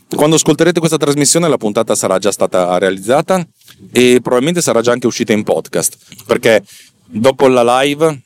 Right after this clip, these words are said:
io chiudo la, la, la puntata, la puntata non diventa disponibile in, in, per il download, la edito con gli strumenti di cui sono, mm, so-, di cui, che mi sono messo a disposizione da solo, e dopo la ripubblico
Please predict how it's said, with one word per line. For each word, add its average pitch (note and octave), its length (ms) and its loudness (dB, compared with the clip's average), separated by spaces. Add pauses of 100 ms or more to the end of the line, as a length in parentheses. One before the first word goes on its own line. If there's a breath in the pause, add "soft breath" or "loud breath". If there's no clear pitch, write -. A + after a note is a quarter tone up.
(160)
io B2+ 160 4
chiudo D#3+ 320 0
la, G#2 200 2
la, F2+ 380 -4
la F2+ 120 -2
puntata, A#2+ 480 -2
la G2 120 2
puntata G2+ 320 -2
non G2+ 140 -2
diventa G2+ 340 0
disponibile F#2+ 560 -2
in, F2 340 -4
in, F#2+ 120 -2
per G2 120 -6
il G2 100 0
download, C#3+ 500 2 (340 soft breath)
la B2+ 180 2
edito A#2+ 480 0 (120)
con B2 160 4
gli A#2 80 4
strumenti G#2+ 400 -2
di F2+ 100 -6
cui G2+ 200 2
sono, F2 640 -2 (240)
mm, E2+ 520 -6
so-, - 160 -4 (120)
di G#2+ 100 -6
cui, A2+ 140 -8
che A#2+ 160 2
mi C3+ 80 4
sono C3+ 160 2
messo D3 200 -2
a - 20 -2
disposizione A2 480 -2
da G#2+ 100 0
solo, F#2 380 -2 (360 loud breath)
e G3+ 120 -2
dopo F#3 180 2
la D#3+ 80 2
ripubblico B2+ 640 0